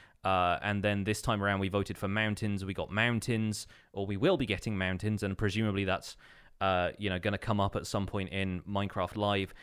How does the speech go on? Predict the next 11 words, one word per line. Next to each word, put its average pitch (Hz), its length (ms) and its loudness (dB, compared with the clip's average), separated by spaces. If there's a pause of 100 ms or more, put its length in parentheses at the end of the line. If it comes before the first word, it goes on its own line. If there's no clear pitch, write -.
(340)
This 170 280 4
time 190 200 6
around, 147 380 6
the 131 140 6
mob 147 260 6
vote 117 300 2
is 98 140 -2
back, 110 420 -2 (280)
and 120 300 2
there 113 340 4
are 104 120 6